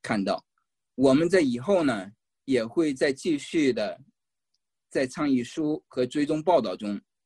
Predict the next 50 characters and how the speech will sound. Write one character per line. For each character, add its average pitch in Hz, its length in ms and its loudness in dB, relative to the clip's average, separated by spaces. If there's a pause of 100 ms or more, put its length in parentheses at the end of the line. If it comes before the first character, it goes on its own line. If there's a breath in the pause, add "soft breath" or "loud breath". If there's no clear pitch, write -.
(300)
继 147 180 0
续 135 200 -2
提 - 280 0
供 139 260 2 (120)
这 127 120 -2
些 107 240 -2
个 101 320 -4 (400)
捐 131 220 4
款 101 180 -4
方 123 220 2
式 131 220 2
的 95 200 -2
信 127 240 4
息， 139 300 2 (540)
希 - 240 0
望 139 240 2 (260)
各 170 160 6
媒 139 240 4
体 85 380 -6
和 131 200 2
组 110 220 -4
织 131 300 4 (340)
帮 139 220 4
助 135 160 2
大 160 240 4
力 131 120 6
支 151 220 0
持 113 320 -2
与 98 140 -4
宣 120 260 4
传。 90 260 -4 (1200)
另 190 160 6
外 202 200 6
呢， 160 140 6
我 123 140 4
顺 180 200 -2
便 165 380 2
宣 170 260 -4
布 175 100 0
一 135 160 4
下， 127 260 -4 (800)
就 196 160 4
在 185 120 4
我 139 100 4
们 143 140 0
开 180 240 -2
会 185 200 2
之 160 180 -8
前 117 260 -4
呢， 131 200 0